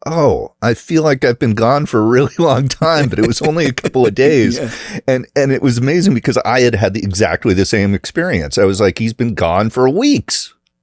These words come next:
Speaker 1: And it was like three days he was gone. You know, you had mentioned this movie as, uh, as a music biopic.
Speaker 2: Well, it's sort of very, it has its roots in a real guy. But,
Speaker 1: Right,
Speaker 2: but
Speaker 1: right,
Speaker 2: then,
Speaker 1: right,
Speaker 2: but
Speaker 1: but
Speaker 2: in Coen Brother fashion,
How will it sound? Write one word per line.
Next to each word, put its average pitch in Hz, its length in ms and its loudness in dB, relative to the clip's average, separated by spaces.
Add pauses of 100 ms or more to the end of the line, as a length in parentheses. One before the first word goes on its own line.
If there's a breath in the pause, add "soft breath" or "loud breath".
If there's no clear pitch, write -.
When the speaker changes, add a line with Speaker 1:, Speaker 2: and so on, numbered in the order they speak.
(100)
Speaker 1:
And 127 200 0
it 123 100 0
was 117 160 0
like 127 260 0
three 143 320 -2
days 131 340 0
he 85 100 -2
was 78 160 -6
gone. - 380 -8 (140)
You 113 100 0
know, 107 160 2
you 131 200 0
had 156 80 2
mentioned 110 440 0
this 95 260 -2
movie 87 320 0
as, 80 240 -2 (120)
uh, 78 520 2
as 87 320 2
a 82 280 0
music 98 460 2
biopic. 80 720 -2 (340)
Speaker 2:
Well, 214 380 2
it's 196 200 -2
sort 302 340 0
of 226 100 2
very, 160 380 0
it 151 80 2
has 285 240 -2
its 208 160 -4
roots 143 400 0
in 147 80 0
a 131 40 2
real 123 280 2
guy. 107 500 -8 (480)
But, 135 80 0
Speaker 1:
Right, 151 300 2
Speaker 2:
but - 80 -2
Speaker 1:
right, 139 100 2
Speaker 2:
then, 175 80 2
Speaker 1:
right, 95 140 2
Speaker 2:
but 151 80 -6
Speaker 1:
but 180 100 2
Speaker 2:
in 185 100 0
Coen 208 300 2
Brother 175 240 2
fashion, 170 540 0